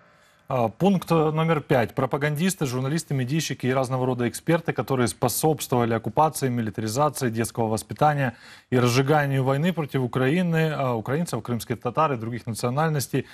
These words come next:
Группа особого внимания, преступления которых будут расследованы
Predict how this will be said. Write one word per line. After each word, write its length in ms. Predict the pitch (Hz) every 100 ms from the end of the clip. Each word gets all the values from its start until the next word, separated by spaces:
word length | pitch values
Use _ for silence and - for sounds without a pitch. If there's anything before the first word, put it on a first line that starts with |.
| - - -
Группа 360 | 139 196 165
особого 380 | 139 165 156 156
внимания, 600 | 147 156 185 185 143 120
преступления 580 | - 110 123 156 160 135
которых 300 | 135 151 127
будут 240 | 147 143
расследованы 600 | 127 - 151 143 135 127